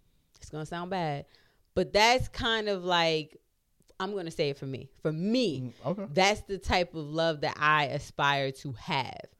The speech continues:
Speaker 1: Meaning, let me finish.
Speaker 2: Okay.
Speaker 1: If anything were to happen to me, God forbid, or my guy,
Speaker 2: Mm-hmm.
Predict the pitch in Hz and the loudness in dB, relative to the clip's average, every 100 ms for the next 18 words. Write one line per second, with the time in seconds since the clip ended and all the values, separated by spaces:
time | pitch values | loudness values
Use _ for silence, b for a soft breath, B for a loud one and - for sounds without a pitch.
0 | b b b 156 190 269 277 202 139 147 | b b b -6 0 2 2 0 -2 -10
1 | - 117 143 156 - 160 107 - - 104 | -8 -6 -4 -4 -4 -4 -6 -12 -14 -14
2 | 92 - _ _ _ _ _ _ _ - | -14 -16 _ _ _ _ _ _ _ 0
3 | 180 175 - 302 320 311 302 277 269 247 | 0 0 -4 -2 0 -2 -4 -4 -2 0
4 | 240 247 214 214 185 143 131 156 _ _ | 0 0 0 0 -4 -4 -6 -12 _ _
5 | _ _ _ _ _ _ - 208 175 170 | _ _ _ _ _ _ -10 -6 -4 -2
6 | 202 240 269 208 208 208 208 180 190 180 | 0 0 -2 2 2 2 0 -2 0 0
7 | 170 - _ _ 175 190 190 180 160 160 | -4 -10 _ _ -2 -2 0 0 2 2
8 | 139 - - - _ _ - 107 | 2 -2 -12 -16 _ _ -12 -10